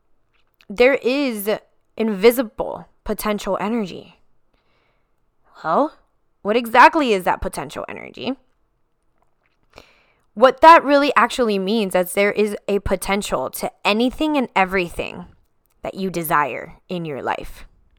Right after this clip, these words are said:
okay? That is what potential energy is. And you, as the human that you are,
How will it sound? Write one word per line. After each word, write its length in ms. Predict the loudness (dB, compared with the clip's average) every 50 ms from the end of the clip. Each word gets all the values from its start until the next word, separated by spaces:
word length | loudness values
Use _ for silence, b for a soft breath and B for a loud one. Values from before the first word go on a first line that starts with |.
| _ _ _ _ -4
okay? 340 | -4 0 2 2 2 2 0 B B B B 4
That 160 | 6 6 6
is 100 | 6 4
what 120 | 0 -2
potential 380 | -2 -4 -6 -6 -6 -6 -6 -8
energy 340 | -8 -8 -10 -12 -14 -16 -18 -18
is. 280 | -20 -20 -20 -20 -20 _ _ _ _ _ _ _ _ _ b b b b b b b b
And 280 | -8 -8 -8 -8 -10 -10
you, 420 | -6 -4 -2 -2 -2 -4 -8 -18 -20 -20 -20 _ _ _ _ _ _ _ _ _ _ _ _ b b b b b b b b b b -12
as 260 | -10 -10 -10 -10 -12
the 120 | -16 -16 -16
human 760 | -16 -18 -10 -4 -2 -2 0 0 0 0 0 -2 -4 -8 -12 _ _ _ _
that 320 | -16 -14 -14 -14 -10 -4 0
you 140 | 4 8
are, 520 | 10 10 12 12 12 10 8 6 4 0